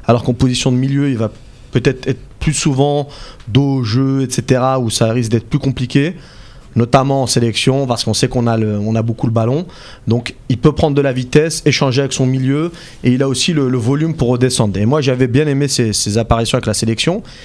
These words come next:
et j'ai rare-, j'ai jamais compris pourquoi il n'avait jamais été rappelé et pourquoi il était finalement, euh,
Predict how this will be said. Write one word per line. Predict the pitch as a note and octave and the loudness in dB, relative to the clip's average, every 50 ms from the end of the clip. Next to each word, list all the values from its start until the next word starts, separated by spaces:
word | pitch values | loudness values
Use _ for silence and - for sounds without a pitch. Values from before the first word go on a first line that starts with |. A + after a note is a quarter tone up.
| - - - - - - | -20 -20 -20 -20 -10 -4
et | - A2+ | -2 0
j'ai | G2+ G#2 A#2 | 0 0 0
rare-, | A2+ A2+ C#3+ D3+ D3+ - - | 2 2 0 0 0 -2 -4
j'ai | - G2+ A#2 | -2 -2 0
jamais | G#2+ C#3 D3 E3 D#3 | 0 0 0 0 0
compris | - D3+ C3 - F#3+ | -2 -2 0 0 -2
pourquoi | - D#3+ - - D#3+ | -2 -2 -2 0 0
il | D3+ | 0
n'avait | C3+ A2+ A2+ A2+ | 0 -2 -2 -2
jamais | G2+ F#2+ C3 C3+ C3+ C#3 C#3 | -2 0 0 0 0 0 0
été | C3 - C3 | 0 0 0
rappelé | A2+ A#2+ A2 - C#3 D3 E3 D#3 | 0 0 -2 -2 -2 -2 -2 -2
et | B2+ | -4
pourquoi | - - G#2+ - - C3+ C#3+ D3 C#3 | -6 -8 -10 -4 -2 0 0 0 0
il | B2+ A2+ | -2 -2
était | A2+ G#2+ - C#3+ C#3 | -4 -4 -2 -4 -4
finalement, | - - A2 A2+ A2 A#2 A#2+ C3+ D3+ D3 B2+ A2+ | -4 -4 -4 -4 -2 -2 -2 0 0 0 -2 -2
euh, | G#2+ | -4